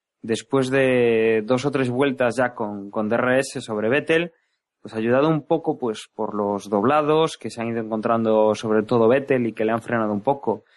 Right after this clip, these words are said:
y sobre todo, pues, eh, con la, la gran regularidad que ha tenido el británico, pues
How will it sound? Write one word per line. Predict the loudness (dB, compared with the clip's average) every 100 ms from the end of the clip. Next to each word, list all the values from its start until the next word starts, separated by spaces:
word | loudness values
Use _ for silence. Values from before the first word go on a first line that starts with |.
| _ _ _ -8
y | -2
sobre | 2 2
todo, | 2 0
pues, | 0 -2 -2
eh, | -2 -2 -2 -4 -10 -16 _
con | -2 2
la, | 2 2 2 0 -2 -6 -8 _ _
la | -10 -2 0
gran | 0 0
regularidad | 0 2 2 2 0 0
que | -6
ha |
tenido | -4 -2
el | 0
británico, | 0 0 0 0 -2 0
pues | -2 -2 -8